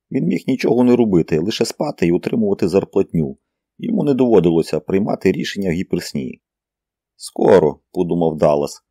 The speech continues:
"скоро вони повернуться до особистого затишку своїх окремих трун. Їм уколють снодійне,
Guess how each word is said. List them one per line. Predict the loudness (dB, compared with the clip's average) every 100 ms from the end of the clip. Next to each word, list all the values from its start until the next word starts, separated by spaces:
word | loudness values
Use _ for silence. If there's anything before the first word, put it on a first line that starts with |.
| _ _
"скоро | -12 -2 0 0
вони | 0 -4
повернуться | -4 0 2 2 0 0
до | -2 -2
особистого | -4 -4 -4 -6 -2 -2
затишку | -2 -4 -6 -6 -10
своїх | -4 -4 -4
окремих | -6 -4 -2 -2 -4
трун. | -4 -4 -4 -10 _ _ _ -10
Їм | -4 -2
уколють | -2 0 0 0
снодійне, | -2 -4 -2 -2 -2 -2 -4